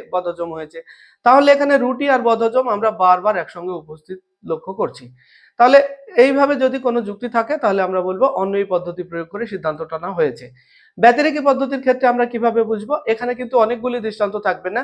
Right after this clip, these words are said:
মাত্র দুটো দৃষ্টান্ত থাকবে, একটা হ্যাঁবাচক আর একটা নাবাচক। তবে এই দুটোর মধ্যে একটা কিন্তু দেওয়া থাকবে, আর একটা তোমাকে বুঝে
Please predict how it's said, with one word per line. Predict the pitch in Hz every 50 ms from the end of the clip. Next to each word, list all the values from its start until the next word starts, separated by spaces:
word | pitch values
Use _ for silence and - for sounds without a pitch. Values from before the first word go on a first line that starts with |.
| 262 - - _ _ _ _ -
মাত্র | 214 240 240 - 262 277
দুটো | 233 226 214 208 233 226
দৃষ্টান্ত | 220 214 208 - 214 208 208 214 202 208
থাকবে, | 180 165 160 175 233 277 - - - _ _ _ -
একটা | 208 202 - 233
হ্যাঁবাচক | 202 196 196 180 175 196 196 196 262 285 269 269 - _
আর | 175 185 185
একটা | 185 185 185 226 214
নাবাচক। | 180 175 156 139 127 - - 120 - _ _ _ _ _ _ -
তবে | 240 254 277 277 254
এই | 254 247 202
দুটোর | 226 226 254 254 254 247
মধ্যে | 247 233 220 269 - 220 214 214
একটা | 214 - - 247 240
কিন্তু | 254 240 233 254 233 202
দেওয়া | 208 185 180 -
থাকবে, | 160 131 123 127 123 123 - _ 170
আর | 185 214 214
একটা | 214 - - 254 254
তোমাকে | 240 196 190 185 240 233 214
বুঝে | 247 208 220